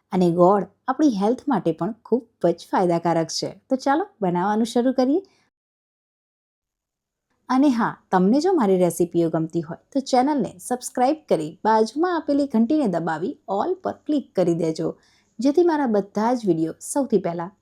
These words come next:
તમારી પાસે પહોંચે. તો સૌથી પહેલા તો મેં અહીંયા આ રીતનો એક કોટનનો રૂમાલ લઈ લીધો છે. તો તમે કોઈ પણ કોટનનું કપડું લઈ શકો છો.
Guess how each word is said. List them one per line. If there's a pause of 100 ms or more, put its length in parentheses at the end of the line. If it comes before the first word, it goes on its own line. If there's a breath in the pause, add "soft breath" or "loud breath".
તમારી
પાસે
પહોંચે. (1300)
તો
સૌથી
પહેલા
તો
મેં
અહીંયા
આ
રીતનો
એક
કોટનનો
રૂમાલ
લઈ
લીધો
છે. (180)
તો
તમે
કોઈ
પણ
કોટનનું
કપડું
લઈ
શકો
છો.